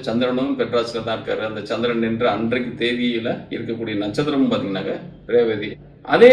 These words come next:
நேரத்துல உங்களுக்கு சனி எந்த இடத்துல இருந்து அவர் தன்னுடைய வக்ர கதியை நிக-, நிகழ்த்துறாருன்னு பாக்குறப்ப, பூரட்டாதி நட்சத்திரம் ரெண்டாம் இடம்,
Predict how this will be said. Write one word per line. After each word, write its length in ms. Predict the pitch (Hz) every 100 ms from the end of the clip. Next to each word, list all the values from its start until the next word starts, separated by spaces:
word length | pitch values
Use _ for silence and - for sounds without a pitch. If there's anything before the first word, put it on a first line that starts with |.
| 262
நேரத்துல 320 | 240 - 226
உங்களுக்கு 380 | 196 170 170 220 185 151 127 110 - - - - - - - -
சனி 240 | 214 247 233 170
எந்த 140 | - 202 175 147 135 - - 165
இடத்துல 280 | 175 147 160
இருந்து 180 | 151 180
அவர் 220 | 143 135
தன்னுடைய 320 | 127 123 131 147
வக்ர 300 | 120 120 151 139 123 107 - -
கதியை 180 | 127 127 117
நிக-, 220 | 120 - 123
நிகழ்த்துறாருன்னு 680 | 127 147 135 123 120 120 107
பாக்குறப்ப, 320 | 104 - - - 123 107 90 - - - - - - - _ -
பூரட்டாதி 460 | 233 - 175 147
நட்சத்திரம் 400 | 131 - - 117 120
ரெண்டாம் 280 | 123 120 -
இடம், 160 | -